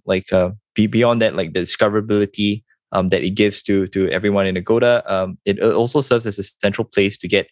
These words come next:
um, the information about a, a data piece, like a, a, a, so, so you can get, like, data quality information from there as well. Um, you get to figure out, like, uh, who's sending this from where,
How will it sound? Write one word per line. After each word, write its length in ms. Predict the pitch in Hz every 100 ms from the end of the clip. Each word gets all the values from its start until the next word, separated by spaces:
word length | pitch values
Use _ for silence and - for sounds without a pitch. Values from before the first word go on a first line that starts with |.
| -
um, 260 | 98 92
the 120 | 92 98
information 420 | 95 101 95 107
about 280 | 95 87 -
a, 120 | 101
a 60 | 95
data 200 | 95 107
piece, 420 | - 147 156 - -
like 140 | 101
a, 240 | - - 90
a, 120 | -
a, 300 | - 87 90 - - - -
so, 380 | - 107 98
so 200 | - 104
you 160 | 98 98
can 140 | 113
get, 160 | 98 90
like, 180 | 92 92
data 260 | 101 104
quality 460 | 104 - 98 98 101
information 560 | 98 98 95 92 - 98
from 220 | 98 95
there 160 | 95
as 160 | 92 -
well. 320 | 92 90 92 _ _ _ -
Um, 200 | 92 92
you 100 | 92
get 140 | 101
to 60 | 92
figure 300 | - 92 95
out, 120 | 73
like, 220 | 90 -
uh, 200 | 90 90 95 -
who's 260 | 110 104
sending 380 | - 98 98 95
this 200 | 95 92
from 340 | - 104 101 98
where, 380 | 95 92 92